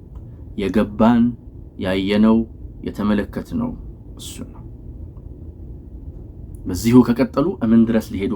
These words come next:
እንደሚችሉ፣ ስለዚህ ዝግጁ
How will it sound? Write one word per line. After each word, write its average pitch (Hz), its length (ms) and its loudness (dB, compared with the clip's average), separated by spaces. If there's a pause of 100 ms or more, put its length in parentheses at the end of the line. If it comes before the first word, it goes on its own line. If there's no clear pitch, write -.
እንደሚችሉ፣ 101 500 2 (1800)
ስለዚህ 101 460 4 (580)
ዝግጁ - 320 -2